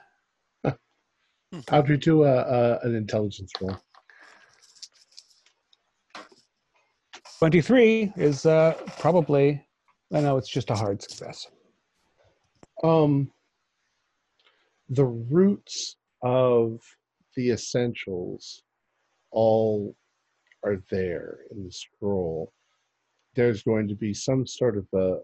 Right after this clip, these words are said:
Speaker 1: a moment when he absorbs souls, which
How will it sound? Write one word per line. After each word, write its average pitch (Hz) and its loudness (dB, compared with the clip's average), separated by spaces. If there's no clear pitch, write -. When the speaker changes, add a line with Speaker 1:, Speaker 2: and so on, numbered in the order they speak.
Speaker 1:
a 104 -6
moment 113 -2
when 98 -4
he 104 -6
absorbs 101 -2
souls, 90 -8
which 101 -4